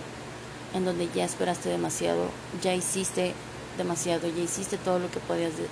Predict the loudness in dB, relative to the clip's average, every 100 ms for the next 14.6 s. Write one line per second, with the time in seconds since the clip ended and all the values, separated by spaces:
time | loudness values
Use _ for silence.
0 | -4 -2 0 0 0 0 0 0 0 -2
1 | 2 2 2 2 2 0 0 2 2 2
2 | 0 0 0 2 2 2 0 0 2 2
3 | 2 0 -2 -10 -10 -10 -10 -10 -10 -10
4 | -10 -10 -10 -10 -10 -10 -10 -10 -10 -10
5 | -10 -10 -10 -10 -10 -10 -10 -10 -10 -10
6 | -10 -10 -10 -10 -10 -4 2 2 4 4
7 | 4 4 2 4 4 4 4 4 2 -2
8 | 0 0 0 -6 -6 0 2 4 6 6
9 | 4 -2 -10 -10 -10 -10 -10 -4 0 2
10 | 2 2 2 4 4 2 0 -4 -4 0
11 | 2 2 0 -2 -2 -2 0 2 2 2
12 | -2 -6 -8 -10 -10 -10 -10 -10 -10 -10
13 | -10 -12 -10 -10 -10 -10 -10 -10 4 8
14 | 8 8 6 4 2